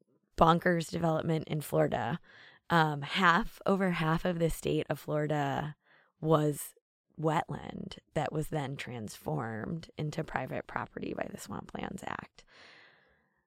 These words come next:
And I think of it as, um, in many cases, a transference of indigenous land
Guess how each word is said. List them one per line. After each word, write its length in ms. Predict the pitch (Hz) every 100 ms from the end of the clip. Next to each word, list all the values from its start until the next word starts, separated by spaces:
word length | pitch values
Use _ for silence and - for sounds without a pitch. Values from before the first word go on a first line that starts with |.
| _ _
And 80 | 208
I 80 | 208
think 200 | 247 233
of 100 | 185
it 140 | 165
as, 240 | 156 147 - -
um, 400 | 147 123 62 -
in 140 | 190 190
many 240 | 180 185
cases, 360 | 175 160 165 156
a 80 |
transference 840 | 147 - 151 156 - 170 165 156 156 -
of 200 | 160 160
indigenous 720 | 156 151 151 156 151 143 -
land 580 | 135 131 131 127 127